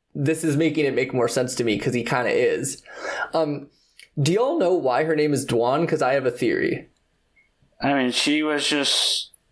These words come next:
Speaker 2: 'cause she wants to be a big star, I th-, just figured her name, I figured her name was Dawn, and she thought that was too ordinary, so she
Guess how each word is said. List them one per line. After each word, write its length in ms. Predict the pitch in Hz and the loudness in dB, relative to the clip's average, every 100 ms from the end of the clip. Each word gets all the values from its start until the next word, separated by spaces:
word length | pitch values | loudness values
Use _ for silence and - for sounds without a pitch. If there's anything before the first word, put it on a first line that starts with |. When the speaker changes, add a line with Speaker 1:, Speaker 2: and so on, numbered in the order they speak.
| _ _ _ | _ _ _
Speaker 2:
'cause 120 | - | -4
she 100 | 127 | 0
wants 160 | 147 143 | 0 0
to 40 | |
be 220 | 135 139 135 | 0 0 0
a 60 | |
big 220 | 117 127 - | -2 -2 -2
star, 480 | - 131 143 123 | 0 2 2 2
I 80 | 113 | 0
th-, 60 | 117 - - | -2 -8 -10
just 220 | - 117 | -6 -2
figured 440 | 135 117 120 101 101 - - _ _ _ _ _ _ _ _ _ - | 0 0 0 -2 -8 -18 -20 _ _ _ _ _ _ _ _ _ -6
her 120 | 131 | -2
name, 260 | 120 123 113 | 0 0 0
I 140 | 120 | 0
figured 260 | 123 175 180 | 0 -2 0
her 80 | 139 | 0
name 220 | 123 120 | 0 0
was 160 | 107 95 | 0 0
Dawn, 500 | 107 123 101 101 101 | 0 0 0 0 0
and 120 | 98 | 0
she 160 | - 107 | 0 0
thought 260 | 113 104 | -2 -2
that 100 | 104 | 0
was 160 | 104 101 | -2 0
too 220 | - 101 | 0 0
ordinary, 580 | 90 120 92 90 90 92 | 0 -2 -2 -4 -2 0
so 140 | - | 0
she 420 | 95 - 90 87 | 0 0 0 -2